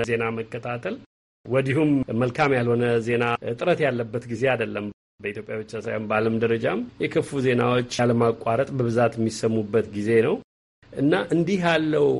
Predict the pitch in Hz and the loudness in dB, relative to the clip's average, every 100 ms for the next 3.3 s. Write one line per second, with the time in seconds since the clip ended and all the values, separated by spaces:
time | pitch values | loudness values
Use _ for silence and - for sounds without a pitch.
0 | - _ _ _ - 110 117 120 120 120 | -4 _ _ _ -6 2 4 4 0 0
1 | 127 123 123 120 120 131 127 123 101 104 | 0 2 0 -2 -4 -4 -2 -2 -2 -4
2 | 104 107 110 110 110 110 113 113 113 113 | -2 -2 0 0 0 0 -2 0 2 2
3 | 117 - 180 | 0 -2 -4